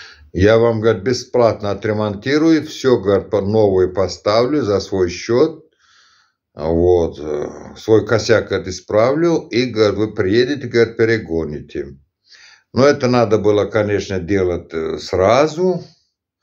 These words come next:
Но у меня тут советчиков очень много было, и сосед, и всё, что это, э, трамблёр полетел туда-сюда. В общем, короче, оказывается, надо было с-, сразу его слушать. Я не слушал.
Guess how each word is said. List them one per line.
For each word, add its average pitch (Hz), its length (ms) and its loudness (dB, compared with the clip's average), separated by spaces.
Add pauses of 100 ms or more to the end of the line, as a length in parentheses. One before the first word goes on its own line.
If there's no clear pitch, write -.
(460)
Но 123 280 2
у - 20 2
меня 98 300 0
тут 92 220 -6
советчиков 101 580 0
очень 92 260 -4
много 98 460 0
было, 131 300 2
и 92 120 0
сосед, 98 640 0
и 90 80 -2
всё, 113 380 0
что 87 300 -2
это, 82 260 -2
э, 73 600 -2 (100)
трамблёр 87 760 0
полетел 82 540 -4
туда-сюда. 85 960 -2 (680)
В - 80 -12
общем, 85 320 -6
короче, 87 600 0
оказывается, 90 600 -2
надо 101 280 0
было 95 360 0
с-, - 300 -18
сразу 120 520 0
его 95 280 -4
слушать. 180 640 -2 (600)
Я 123 260 2
не 151 180 -2
слушал. 87 800 -6